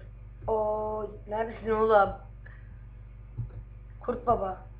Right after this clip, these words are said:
Sen oradan ben buradan hadi. Kurt babayı alacağız. Ege'ymiş bu. Ege! Babacım ben şu yüzden çok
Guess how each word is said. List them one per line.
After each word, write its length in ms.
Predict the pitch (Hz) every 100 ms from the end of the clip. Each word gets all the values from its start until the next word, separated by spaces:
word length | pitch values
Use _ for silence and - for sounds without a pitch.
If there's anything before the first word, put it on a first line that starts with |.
| -
Sen 100 | 220
oradan 360 | 220 208 214
ben 180 | 208 202
buradan 200 | 190 196
hadi. 220 | 202 190 - - - -
Kurt 200 | - -
babayı 240 | 208 196
alacağız. 260 | 190 - - - - - - -
Ege'ymiş 460 | 202 214 202 - -
bu. 40 | - - - -
Ege! 280 | - - - - - - - - - - - - - - - - - - - - - - - - -
Babacım 340 | 349 392 415
ben 160 | 381 359
şu 60 | 349
yüzden 260 | 320 269
çok 160 | 220 208